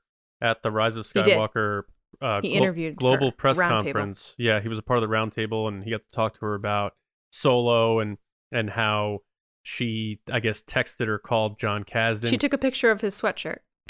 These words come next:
Speaker 1: Yeah, and called and texted John Kasdan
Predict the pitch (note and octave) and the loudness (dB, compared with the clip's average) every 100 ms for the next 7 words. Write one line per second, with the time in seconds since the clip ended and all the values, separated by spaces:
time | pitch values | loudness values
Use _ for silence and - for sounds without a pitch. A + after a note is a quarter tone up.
0 | - C#3+ B2+ G#2+ - B2 A#2+ A#2+ - A#2 | 0 4 4 2 2 4 4 0 0 -2
1 | - A2+ A2+ A2 G#2+ - G#2+ G#2 A2 G#2+ | -2 -6 -2 -2 -2 -2 -2 -2 -6 -6
2 | G#2 | -8